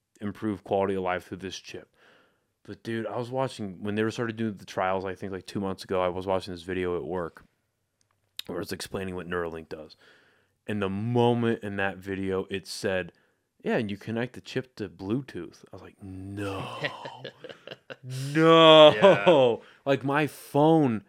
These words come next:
Speaker 1: my phone gets confused sometimes and will randomly Bluetooth link, like, to that sound bar.
Speaker 2: Yeah.
Speaker 1: Or, like,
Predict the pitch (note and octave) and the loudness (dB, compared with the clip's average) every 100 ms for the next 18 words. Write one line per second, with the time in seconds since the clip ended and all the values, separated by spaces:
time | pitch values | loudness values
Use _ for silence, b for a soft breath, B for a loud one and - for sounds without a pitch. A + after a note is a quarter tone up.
0 | _ _ _ _ _ _ _ _ _ _ | _ _ _ _ _ _ _ _ _ _
1 | _ _ D3+ D3 C3+ - D3+ D3+ E3 D3+ | _ _ 2 4 4 0 6 6 6 4
2 | C#3+ - - A2+ - B2+ C#3+ C#3 - B2 | 0 0 -6 -6 -6 -2 0 0 -2 -2
3 | A2+ G#2+ G#2+ G#2 A#2 A#2+ A#2 C3+ D3 B2+ | -2 -2 0 0 0 0 2 2 2 2
4 | A#2 G2+ A2 A#2+ - A2 G2+ G#2+ G2+ G#2 | -2 -2 -2 -2 -4 -8 -8 -8 -8 -12
5 | F#2+ A#2+ G#2 - - G2+ G#2 G2 D#2+ - | -14 -6 -6 -6 -8 -6 -6 -6 -10 -10
6 | - - G2 F2+ - _ _ A#2 A#2 A2 | -16 -14 -12 -12 -16 _ _ 4 6 6
7 | G#2 | 4